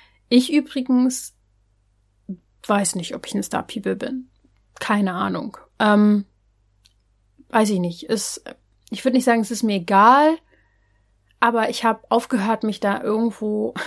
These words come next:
<laughs> versuch-, zu versuchen einzuordnen. Ich folge einfach meinem Ruf und der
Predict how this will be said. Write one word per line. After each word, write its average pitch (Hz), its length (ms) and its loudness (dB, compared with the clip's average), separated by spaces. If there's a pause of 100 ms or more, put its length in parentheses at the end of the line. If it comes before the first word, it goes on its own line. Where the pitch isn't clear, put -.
(160)
<laughs> - 280 -20
versuch-, 254 540 4
zu 269 160 -2
versuchen 254 480 2
einzuordnen. 285 1000 0 (380)
Ich - 340 0
folge 220 420 2
einfach 196 380 -6
meinem 196 420 -2 (100)
Ruf 311 520 6
und 226 260 -2 (680)
der 208 420 2